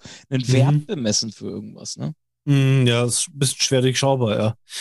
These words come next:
Speaker 2: Und du darfst nicht für Sachen was verlangen, die die Leute nicht haben wollen. Also, wenn du in deinem Goldding jetzt noch irgendwie monatlich ein persönliches Gespräch mit dir drin hättest und
Speaker 1: Mhm.
Speaker 2: die Leute sagen, "Das will ich aber gar nicht",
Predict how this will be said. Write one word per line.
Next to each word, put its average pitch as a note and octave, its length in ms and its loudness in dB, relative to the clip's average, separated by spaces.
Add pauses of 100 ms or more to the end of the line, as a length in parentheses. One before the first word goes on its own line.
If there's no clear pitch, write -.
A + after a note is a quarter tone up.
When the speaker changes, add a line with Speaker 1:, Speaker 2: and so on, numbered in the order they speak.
(160)
Speaker 2:
Und G3 160 4
du G#3+ 60 4
darfst F3 380 2
nicht G#3 260 0
für G3 220 2
Sachen F3 560 2
was E3 180 2
verlangen, E3+ 460 4
die F3 80 4
die E3 80 6
Leute E3 300 4
nicht D3+ 140 2
haben D#3+ 220 2
wollen. A#2+ 220 2
Also, B2+ 280 2 (440)
wenn C#3+ 120 2
du C#3+ 40 4
in C3+ 40 0
deinem C#3+ 200 2
Goldding E3+ 560 4
jetzt D3 220 0
noch D#3 180 0
irgendwie D#3 320 4
monatlich D#3 880 2
ein E3 400 2
persönliches D#3+ 500 4
Gespräch E3 460 0
mit D3 200 2
dir C3 100 2
drin B2+ 220 2
hättest C#3 380 0
und E3 280 0
Speaker 1:
Mhm. A#2 300 -4 (100)
Speaker 2:
die D3 60 2
Leute D3+ 240 2
sagen, D3 220 2
"Das C3+ 160 0
will F#3 120 4
ich A3 200 2
aber C3 200 2
gar A#2 200 2
nicht", F3 340 0